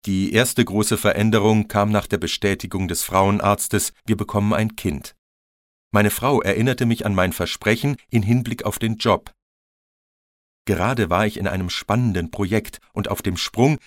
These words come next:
den nächsten Beraterlevel zu erklimmen.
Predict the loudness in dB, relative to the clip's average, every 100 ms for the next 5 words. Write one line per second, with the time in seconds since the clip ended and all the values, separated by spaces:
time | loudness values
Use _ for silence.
0 | -6 -2 0 2 0 -2 -2 0 0 0
1 | 2 0 0 -2 -4 -4 -6 -2 -2 -2
2 | -6